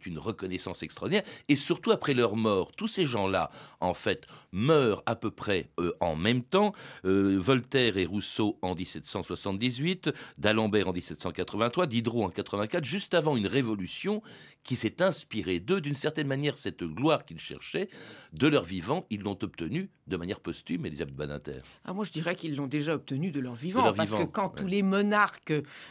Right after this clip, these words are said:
Speaker 2: de, de, de, de tous les coins d'Europe, euh, veulent venir à Paris et, et demander audience aux philosophes, ça, c'est de leur vivant. Vous imaginez,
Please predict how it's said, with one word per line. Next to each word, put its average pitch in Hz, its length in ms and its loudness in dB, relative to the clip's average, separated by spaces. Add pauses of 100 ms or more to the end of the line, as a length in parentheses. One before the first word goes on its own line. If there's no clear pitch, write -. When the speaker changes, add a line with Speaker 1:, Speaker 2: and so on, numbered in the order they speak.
(100)
Speaker 2:
de, 160 280 4
de, 151 200 2
de, 151 240 2
de 139 180 -2
tous 143 180 -2
les 185 140 4
coins 185 240 2
d'Europe, 156 460 4 (320)
euh, 175 100 2
veulent 165 280 4
venir 185 380 4
à 160 100 4
Paris 160 520 2
et, 170 220 2
et 165 60 2
demander 165 420 2
audience 143 480 2
aux 147 60 0
philosophes, 135 580 -2
ça, 139 140 -6
c'est 135 160 -6
de 131 100 -6
leur 127 180 -4
vivant. 180 440 0 (200)
Vous 147 160 -2
imaginez, 156 640 0